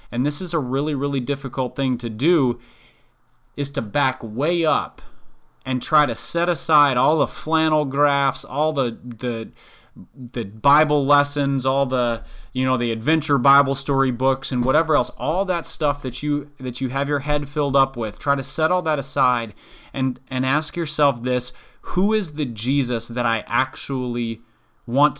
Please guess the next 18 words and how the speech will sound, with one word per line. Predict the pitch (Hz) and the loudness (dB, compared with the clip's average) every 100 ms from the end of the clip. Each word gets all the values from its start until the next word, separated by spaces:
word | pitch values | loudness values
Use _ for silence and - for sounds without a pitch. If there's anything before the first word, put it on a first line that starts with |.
| - | -8
to | 127 | -8
follow? | - 127 120 101 87 90 | 0 2 2 0 -6 -6
What | 131 175 | 0 0
does | 220 180 | 0 -2
the | 143 | -4
Bible | 113 120 120 131 131 | -2 0 0 0 -4
say | 127 135 123 | -4 -2 0
about | 113 110 | 0 -2
Jesus?" | 117 107 101 | -4 -4 -2
So | 135 | 0
you | 123 | 0
go | 117 143 | 2 2
to | 135 | 2
Matthew, | 127 135 139 139 127 - - | 2 2 0 -2 -4 -6 -4
Mark, | 123 127 127 - | 2 2 2 -4
Luke, | 120 131 123 | -2 -2 -4
John, | - 131 120 117 110 - - - - | -8 -4 -2 -2 -4 -10 -18 -18 -12
and | 135 135 131 127 | -4 -2 0 -2